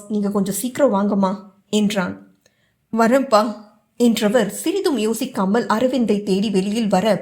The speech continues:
தண்ணீர் எடுப்பதற்காக வந்தவன் தாயின் குரலில் அவர் அறை வாசலிலேயே நின்று விட்டான்.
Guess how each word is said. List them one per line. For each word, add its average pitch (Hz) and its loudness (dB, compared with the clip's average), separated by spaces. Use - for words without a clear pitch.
தண்ணீர் 349 2
எடுப்பதற்காக 196 0
வந்தவன் 190 0
தாயின் 254 2
குரலில் 208 2
அவர் 220 2
அறை 233 0
வாசலிலேயே 208 0
நின்று 220 0
விட்டான். 165 -2